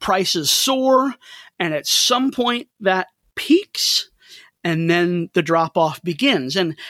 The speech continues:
and how far and how fast that drop-off is to develop and, and how far it goes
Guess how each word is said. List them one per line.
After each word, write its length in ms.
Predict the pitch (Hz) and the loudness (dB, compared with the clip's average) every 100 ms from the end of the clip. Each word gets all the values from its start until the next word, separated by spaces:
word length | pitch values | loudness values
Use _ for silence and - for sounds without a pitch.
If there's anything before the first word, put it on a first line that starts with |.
| - | -6
and 160 | 180 156 | -6 0
how 180 | 202 | 0
far 320 | 175 - 196 196 | 0 0 2 2
and 80 | |
how 160 | 190 185 | 0 -2
fast 640 | 160 180 170 190 - - - - - | -2 -2 0 -2 -4 -6 -14 -20 -10
that 240 | 170 170 - 160 | -2 -2 -2 -2
drop-off 680 | 165 180 - 160 - - - _ _ _ _ _ | 2 2 4 2 2 -2 -18 _ _ _ _ _
is 420 | 202 208 220 208 - | 0 2 2 0 0
to 120 | 185 | -2
develop 580 | 151 156 180 196 185 - | -2 0 2 2 0 -2
and, 260 | 143 139 | -4 -4
and 160 | - 143 | -6 -6
how 140 | 156 | -6
far 260 | 156 165 147 | -4 -2 -2
it 80 | 147 | -2
goes 400 | 214 226 226 | 2 4 2